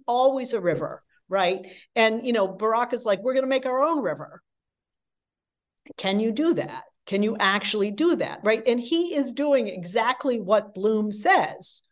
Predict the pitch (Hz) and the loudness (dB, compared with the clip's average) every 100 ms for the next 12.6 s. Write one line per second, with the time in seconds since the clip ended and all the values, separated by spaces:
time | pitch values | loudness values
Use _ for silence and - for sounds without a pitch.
0 | _ 190 190 196 196 214 202 - - 220 | _ -2 0 0 -2 -6 -6 -12 -8 -2
1 | 240 240 220 - 302 294 247 240 240 277 | 0 0 0 2 0 2 -4 -4 -2 0
2 | 339 - 156 160 202 262 269 277 330 285 | 0 0 -2 -4 2 2 2 0 -2 0
3 | 233 226 208 185 165 165 185 226 240 240 | 0 0 -2 0 0 -2 2 2 2 0
4 | 269 277 - 294 302 196 185 196 196 202 | 0 0 -2 -2 0 0 -2 -2 0 0
5 | 185 - 320 220 165 160 - - - - | 0 0 0 0 -2 -6 -12 -20 -20 -20
6 | - - 254 254 247 - 294 262 208 214 | -10 2 4 4 0 2 2 2 -2 -4
7 | 220 220 220 214 - 214 196 220 233 226 | 0 2 0 -2 -4 -2 2 2 2 -2
8 | 175 160 143 143 - - 185 175 170 165 | 0 -2 0 -2 -4 -2 0 2 2 0
9 | 165 - - 208 202 202 196 190 175 175 | -2 -16 -8 -2 0 2 0 0 -2 -4
10 | 185 196 311 220 226 277 302 - - - | -2 4 4 4 0 0 0 -2 -8 -4
11 | 208 214 208 220 220 220 - - - 202 | 0 0 0 0 0 -2 -8 -20 -6 0
12 | 190 185 247 233 208 180 | 2 4 2 0 0 0